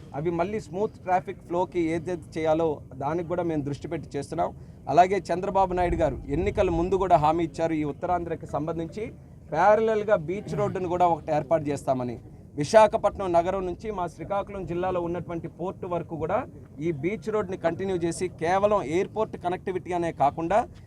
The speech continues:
మనకున్నటువంటి ఫిషర్మెన్, మత్స్యకార గ్రామాలు ఏవైతే ఉన్నాయో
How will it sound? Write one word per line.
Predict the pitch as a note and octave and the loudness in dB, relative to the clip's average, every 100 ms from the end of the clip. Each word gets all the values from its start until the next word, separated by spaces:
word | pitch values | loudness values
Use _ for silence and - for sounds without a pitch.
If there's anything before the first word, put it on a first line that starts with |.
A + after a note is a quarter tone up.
| - - | -18 -8
మనకున్నటువంటి | C3+ F3 G#3 G3 A#3 A3 A3+ G#3 | 0 2 2 0 -2 -2 -2 -4
ఫిషర్మెన్, | - F#3 A3+ G#3+ G3 | -6 -4 -2 0 2
మత్స్యకార | E3 E3+ A3 G#3+ G#3 | 0 0 -2 4 4
గ్రామాలు | G3 E3 F3 G3+ F#3+ | 4 4 4 4 2
ఏవైతే | F3 F3+ F3+ F3 | 2 2 -2 -2
ఉన్నాయో | D#3 D#3 D3+ B2+ | -2 2 2 0